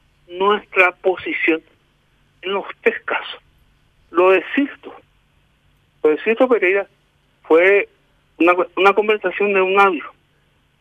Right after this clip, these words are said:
Es que no dice nada. Esa es la realidad de las cosas.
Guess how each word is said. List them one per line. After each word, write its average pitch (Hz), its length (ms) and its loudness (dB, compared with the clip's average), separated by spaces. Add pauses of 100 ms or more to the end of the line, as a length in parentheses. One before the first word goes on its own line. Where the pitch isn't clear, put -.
(320)
Es - 60 -20
que 262 100 -2
no 254 80 0
dice 262 240 0
nada. - 380 -4 (1600)
Esa - 160 -4
es 269 80 0
la 294 100 4
realidad 262 500 0 (140)
de 180 60 2
las - 180 -2
cosas. - 340 -14